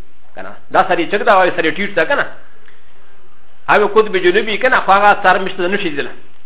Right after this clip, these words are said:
ا مشته هغه پټ ده. دې طرف چې سمره دول، دول درې مې کنه. بیا او ویړی شي کنه. چې کله ورمسګه،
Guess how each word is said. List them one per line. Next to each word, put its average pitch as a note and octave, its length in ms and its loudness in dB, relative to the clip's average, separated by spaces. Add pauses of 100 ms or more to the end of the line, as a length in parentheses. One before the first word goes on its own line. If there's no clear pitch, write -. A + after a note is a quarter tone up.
(120)
ا B2+ 40 -2
مشته F3+ 300 2
هغه E3 120 2
پټ - 280 0
ده. B2 100 -4 (1700)
دې C4 180 6
طرف A#3+ 180 4
چې G#3 240 0
سمره A#3 200 4
دول، G3+ 280 2 (180)
دول F3+ 160 4
درې G3 300 2
مې G#3 140 4
کنه. C#4+ 200 2 (2250)
بیا E3 460 2 (1500)
او D#3 200 2
ویړی G#3+ 340 6
شي F#3 100 0
کنه. C#4+ 320 2 (1120)
چې D3 40 -2
کله G#3+ 260 6
ورمسګه، F#3+ 680 4